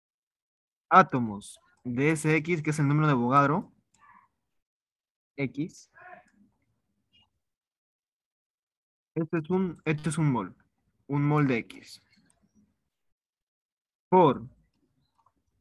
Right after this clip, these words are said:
Acá tienes, bueno, acá. Acá, X dos y E tres. Acá hay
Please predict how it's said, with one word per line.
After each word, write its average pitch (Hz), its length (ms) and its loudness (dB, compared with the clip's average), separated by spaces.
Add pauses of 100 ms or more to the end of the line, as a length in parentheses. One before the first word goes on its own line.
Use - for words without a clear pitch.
(880)
Acá 170 360 2
tienes, 185 360 -4 (1300)
bueno, 139 240 -2
acá. 113 360 -8 (1160)
Acá, 226 580 2 (600)
X 202 760 -2
dos 165 300 0
y 185 60 2
E 175 40 0
tres. 143 240 -6
Acá 180 220 4
hay 233 220 0